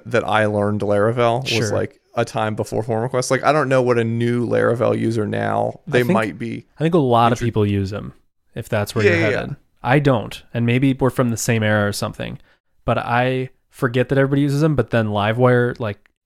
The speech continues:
Speaker 2: intentionally doesn't support them for your validation.
Speaker 1: Yeah, yeah.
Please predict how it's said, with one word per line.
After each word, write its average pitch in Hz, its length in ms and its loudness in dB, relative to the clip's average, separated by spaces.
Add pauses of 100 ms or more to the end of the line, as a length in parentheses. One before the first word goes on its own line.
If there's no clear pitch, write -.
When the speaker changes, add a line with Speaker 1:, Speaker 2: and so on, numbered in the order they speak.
(140)
Speaker 2:
intentionally 117 560 0
doesn't 101 380 0
support - 520 -8
them 147 200 0
for 135 140 0
your 123 140 2
validation. 107 520 0 (180)
Speaker 1:
Yeah, - 0 - (240)
yeah. 135 60 -20